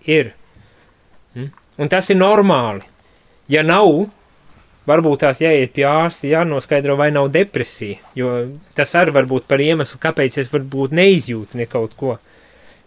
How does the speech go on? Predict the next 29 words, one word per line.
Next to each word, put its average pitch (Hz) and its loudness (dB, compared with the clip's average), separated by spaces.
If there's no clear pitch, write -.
Bet - 0
pamat-, 175 0
pamatos 156 0
Dievs 185 2
mums 156 -2
ir 147 2
devis 196 2
šo 175 2
spēju, 185 2
un, 160 0
un 165 2
viņš 208 0
mūs 170 0
arī 170 2
iedvesmo, 139 -2
dod 180 2
šīs 123 -4
iekšējās 147 2
kustības. 113 -6
Nu, 123 -6
par 143 0
iekšējām 143 2
kustībām, 143 2
kad 143 2
es 139 -2
runāju, 156 2
tad 147 0
es 139 0
domāju, 143 2